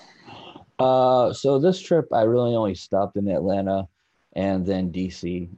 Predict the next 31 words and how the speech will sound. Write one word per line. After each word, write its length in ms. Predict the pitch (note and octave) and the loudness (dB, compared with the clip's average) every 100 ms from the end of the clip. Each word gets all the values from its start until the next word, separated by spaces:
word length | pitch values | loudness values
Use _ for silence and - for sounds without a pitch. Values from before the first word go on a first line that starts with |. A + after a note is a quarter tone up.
| - | -12
and 180 | F#2 | -12
spent 280 | F2 G2 G2 | -10 -8 -6
a 20 | |
bunch 220 | F#2 G2 - | -6 -8 -10
of 80 | |
time 260 | F#2+ F2+ F2 | -10 -8 -8
in 140 | F#2 | -8
D 160 | E2 F#2+ | -10 -12
C. 360 | F2+ D2 E2+ F2 _ _ _ _ _ G2 | -14 -12 -10 -12 _ _ _ _ _ -4
Um, 600 | G#2 G#2+ G#2 G#2+ G#2 F#2+ _ _ _ _ _ _ _ _ _ _ - _ - _ _ _ _ - | -2 0 -2 -2 -4 -8 _ _ _ _ _ _ _ _ _ _ -20 _ -20 _ _ _ _ -8
the 80 | G2 | -6
differences, 880 | F2+ G2+ - F#2+ F#2 F2+ F2+ F2 - - | -2 -2 -2 -6 -6 -8 -8 -10 -12 -4
I 160 | G2+ G#2+ | -2 0
mean, 580 | A2+ A2+ A2 G#2+ F#2 F2 _ _ _ _ _ _ _ _ _ _ _ _ _ _ _ | 0 0 0 -2 -4 -10 _ _ _ _ _ _ _ _ _ _ _ _ _ _ _
you 100 | A2+ | -2
know, 140 | G#2+ F#2+ | 0 0
D 300 | F2+ B2 A2+ | 0 0 -2
C 400 | - A#2 A#2+ A2 | -4 -2 2 2
in 100 | G#2+ | 0
itself 540 | F2+ - G2 G2+ G2 | -4 -2 0 0 0
is 100 | F2 | -6
just, 320 | F#2+ F#2 - | -6 -8 -8
like, 240 | F2 F2+ - | -8 -6 -8
the 80 | |
heart 260 | E2+ G2 F#2+ | -4 -4 -4
of 100 | F#2 | -6
the 60 | F#2 | -8
nation, 520 | F#2+ F#2+ - F#2+ F#2 | -8 -8 -8 -10 -12
so 260 | - F#2 | -8 -6
you 160 | F#2+ G2 | -4 -2
have 500 | G2 F#2 G2 G2 F2+ | -2 -4 -6 -10 -12